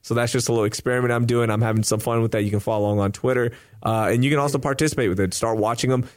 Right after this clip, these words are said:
They're available for free on Crackle, Sony's streaming platform. And, uh, it's a commercial platform, so you can watch it for free. Uh, there are some commercials, uh, weaved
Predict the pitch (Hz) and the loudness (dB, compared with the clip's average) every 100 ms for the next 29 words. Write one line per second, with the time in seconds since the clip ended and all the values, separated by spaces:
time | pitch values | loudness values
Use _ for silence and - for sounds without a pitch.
0 | - 127 120 117 143 175 170 147 127 151 | -4 0 0 2 2 2 0 0 0 2
1 | 151 - 117 113 - 131 135 - 82 - | 2 2 0 -2 -2 -2 -2 -2 -2 -4
2 | _ - - 131 139 135 127 - 127 135 | _ -8 -2 2 2 2 0 -2 0 2
3 | 143 135 139 135 - 156 156 156 - _ | 2 0 -2 -2 -2 0 2 0 -6 _
4 | _ - 110 113 107 107 110 117 110 123 | _ -4 0 2 2 0 -2 0 2 2
5 | 135 143 - 127 123 131 131 131 120 110 | 0 0 0 -2 -2 0 0 0 0 0
6 | 113 117 117 113 113 - 151 170 180 - | 0 0 0 0 -2 0 0 2 0 -6
7 | - _ - 113 110 107 113 120 120 131 | -20 _ -6 -2 0 0 0 0 0 0
8 | 123 127 123 123 120 117 110 107 101 113 | 0 0 0 0 2 2 2 2 2 2
9 | 131 127 113 | 2 2 -2